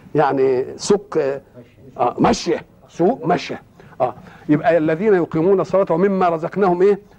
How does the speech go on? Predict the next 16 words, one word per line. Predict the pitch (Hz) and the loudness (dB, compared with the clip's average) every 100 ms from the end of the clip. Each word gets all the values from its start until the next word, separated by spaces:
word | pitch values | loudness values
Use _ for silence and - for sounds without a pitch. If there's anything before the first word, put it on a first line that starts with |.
| - - | -20 -4
ومما | 143 170 190 165 156 | 0 2 2 2 2
رزقناهم | 143 143 147 156 175 151 165 | 0 -2 -2 2 2 2 0
إيه؟ | 151 - - 135 | 0 -2 -10 -6
ينفقون. | 139 220 208 - 165 - 120 98 - - - | 0 2 0 -2 -4 0 -2 -2 -16 -8 -2
وهنا | 170 170 254 240 214 - - - | 0 0 -4 -4 -6 -10 -20 -8
تلحظ، | - 233 - - 180 135 - - - - | 0 0 0 -2 -2 -4 -14 -20 -20 -4
آه، | 135 139 135 127 123 123 123 143 | 0 0 0 0 -2 -4 -2 0
إن | 143 143 | 2 0
كلمة | - 247 220 175 | 0 0 0 -2
الزكاة | 160 117 156 - 202 202 - - - - - - - - - - | -4 -4 -4 0 0 0 -6 -20 -20 -20 -20 -20 -20 -20 -10 -4
ما | |
جاتش، | 123 - - - - - - - - - - - - - - - - - - | -2 -2 -4 -8 -10 -14 -20 -20 -20 -12 -10 -10 -14 -18 -16 -16 -18 -20 -2
إنما | 127 175 175 | 2 2 2
كلمة | - 175 135 | 0 0 -2
النفقة | 120 120 139 - - 98 - - - - - - - - - - - - - | -6 -4 -4 -6 -6 -6 -6 -16 -20 -20 -20 -20 -20 -20 -20 -20 -20 -8 -2
وكلمة | 131 - 240 175 | 0 2 0 0